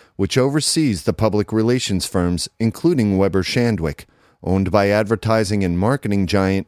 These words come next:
Interpublic Group of New York. P R Week named him one of the one hundred most influential P R people in the twentieth century. The firm offers crisis management and marketing communications advice to companies and organizations in a range of sectors,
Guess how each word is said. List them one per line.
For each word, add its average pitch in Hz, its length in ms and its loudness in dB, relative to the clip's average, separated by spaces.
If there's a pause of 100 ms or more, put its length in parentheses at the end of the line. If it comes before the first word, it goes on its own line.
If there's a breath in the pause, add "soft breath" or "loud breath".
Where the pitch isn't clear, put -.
(120)
Interpublic 127 600 -2
Group 95 260 0
of 95 120 -2
New 98 100 2
York. 98 400 0
P 160 240 -4
R 143 180 0
Week 90 320 -2
named 104 300 0
him 101 240 2
one 123 180 2
of 127 120 -2
the 98 100 2
one 110 240 2
hundred 135 340 0
most 101 360 0
influential 123 760 0
P 127 320 -2
R 123 180 2
people 101 440 -2
in 95 80 0
the 90 100 0
twentieth 117 500 -2
century. 78 680 -4 (500)
The 110 140 2
firm 110 480 0
offers 107 380 -2
crisis 127 480 0
management 110 560 0
and 95 240 0
marketing 101 460 0
communications 101 840 -2
advice 87 460 0
to - 100 -2
companies 147 540 -2
and 139 100 0
organizations 107 880 0
in 107 100 0
a 107 60 2
range 98 340 0
of 90 120 -4
sectors, - 600 -4